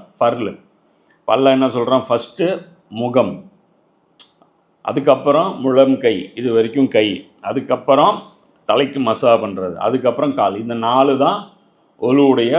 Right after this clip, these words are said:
சட்டம். இப்ப இந்த நாலு செஞ்சாலே ஒலு கூடிரும். ஆனா கூடுதல் என்ன? நபி ஸல்லல்லாஹு அலைஹி வஸல்லம் அவங்க ஃபஸ்ட்டு எடுத்தோன்னே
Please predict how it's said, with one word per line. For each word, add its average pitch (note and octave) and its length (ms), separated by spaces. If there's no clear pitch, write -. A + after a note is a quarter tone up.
சட்டம். G#2+ 400
இப்ப C3+ 140
இந்த C3 140
நாலு D3 240
செஞ்சாலே C#3 440
ஒலு C#3+ 200
கூடிரும். E3 460
ஆனா D3+ 180
கூடுதல் E3 420
என்ன? C#3+ 180
நபி B2+ 140
ஸல்லல்லாஹு B2+ 240
அலைஹி A#2+ 80
வஸல்லம் A2 200
அவங்க A#2 240
ஃபஸ்ட்டு - 380
எடுத்தோன்னே C3 420